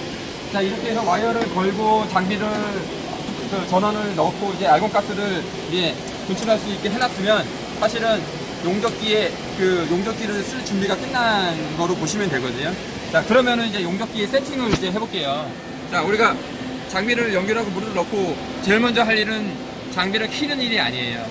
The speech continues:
그럼 제일 먼저 뭘 해야 되냐면 장비를 키지 말고 사실 수냉장치를 켜야 돼요. 수냉장치를 켜가지고, 아, 한 일, 이 분 정도, 뭐 한 길게는 오 분 정도 돌려보세요.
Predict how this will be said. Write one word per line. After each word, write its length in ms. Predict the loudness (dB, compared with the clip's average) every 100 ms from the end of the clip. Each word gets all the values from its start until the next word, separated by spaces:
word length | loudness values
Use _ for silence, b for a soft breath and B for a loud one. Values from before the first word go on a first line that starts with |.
| -8 -6
그럼 200 | -6 -6 -8 -8 -2
제일 140 | 2 4
먼저 220 | 4 0
뭘 180 | 0 2
해야 120 | 2
되냐면 500 | 2 0 -2 -2 -2 -2 -6 -8 -6
장비를 340 | -2 0 0
키지 200 | 0 0
말고 220 | 2 2 0
사실 200 | -2 -4
수냉장치를 580 | -2 0 0 -2 -2 -2
켜야 220 | -2 -2
돼요. 180 | -2 -4 -4 -6 -6 -6 -6
수냉장치를 400 | -2 0 2 2
켜가지고, 580 | 2 4 2 0 -2 -4 -4 -6 -8 -8 -6
아, 180 | -2 0 0
한 140 | 0
일, 160 | 0 0
이 60 |
분 180 | 0 0
정도, 220 | 0 -2 -2 -4 -4
뭐 120 | -4 -2
한 140 | -2 -2 -4 -4 -4
길게는 220 | 0 2 2
오 80 |
분 120 | 2 0
정도 240 | 0 0
돌려보세요. 600 | 2 4 4 2 -2 -2